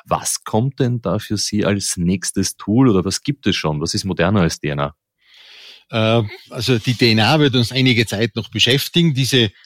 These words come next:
Speaker 2: Entwicklung haben wir in Innsbruck natürlich hautnah miterlebt. Ich war damals im Spurenlabor. Wir haben mit der D-N-A-Analyse neunzehnhundertzweiundneunzig, dreiundneunzig.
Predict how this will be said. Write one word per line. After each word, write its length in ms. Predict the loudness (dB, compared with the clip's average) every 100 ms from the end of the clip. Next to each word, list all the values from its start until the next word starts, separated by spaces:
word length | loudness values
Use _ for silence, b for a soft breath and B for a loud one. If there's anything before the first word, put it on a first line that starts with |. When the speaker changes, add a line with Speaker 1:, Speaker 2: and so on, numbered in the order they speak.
| b
Speaker 2:
Entwicklung 640 | -4 -2 -2 -2 0 0
haben 180 | 2 2
wir 220 | 2 0 _
in 120 | -6
Innsbruck 420 | 2 2 2 -2 -2
natürlich 380 | 0 0 0
hautnah 400 | 0 -2 0 0
miterlebt. 640 | 2 2 2 4 4 2 0
Ich 160 | -4
war 120 | -2 -2
damals 320 | 0 0 0
im 100 | -2
Spurenlabor. 760 | 0 2 4 2 2 2 2 -2 B B B B
Wir 120 | 2
haben 200 | 4 2
mit 200 | 0 -4
der 80 | -2
D-N-A-Analyse 840 | 0 0 2 2 2 2 0 -2
neunzehnhundertzweiundneunzig, 1000 | -2 -4 -6 -8 -4 -2 0 0 0 -4
dreiundneunzig. 800 | -4 -2 0 2 2 0 -2 -8